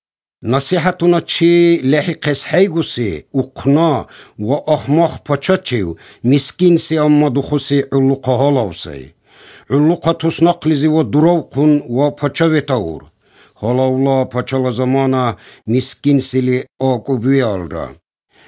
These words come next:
Нуни лебилра хербиротта зивад хариллис бетаруси чебайра. Ил закли у херирули ливолли, илала мербуцеси виштал дурха или чил варх вашулисай.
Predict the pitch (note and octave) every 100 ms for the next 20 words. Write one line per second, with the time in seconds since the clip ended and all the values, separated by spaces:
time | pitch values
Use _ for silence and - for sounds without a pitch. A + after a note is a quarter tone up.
0 | _ _ _ _ - B2 F3 F3+ D#3+ C#3+
1 | E3+ G#3 F#3+ G3 F#3 E3+ E3+ D3 - D#3
2 | D3+ E3+ E3+ - D3 D3 C#3+ A2+ D3 C3+
3 | B2 - - - C3 E3+ E3+ D#3+ D#3+ -
4 | G2 C3+ C#3 D#3+ D3 - - D3 C#3+ D#3
5 | A#2 D2+ A#1+ _ _ _ - _ D3+ D#3
6 | A#2+ E3 E3 D#3+ D#3+ D#3+ D#3+ D#3+ - D#3
7 | D#3 C#3+ - D3 D#3+ D#3 D3+ D#3 D#3 D#3+
8 | F#3+ G3+ D3 G#2 D2+ - - - C3+ D3+
9 | D3+ C#3+ D3 D3 C3+ C#3 C#3+ C3 C#3 C3
10 | C3 - C#3+ C3+ A#2 C3 G#2 D3 B2+ C3
11 | C3+ - C3+ B2 B2+ - A#2 C3+ - A2+
12 | F2 - D#2+ C2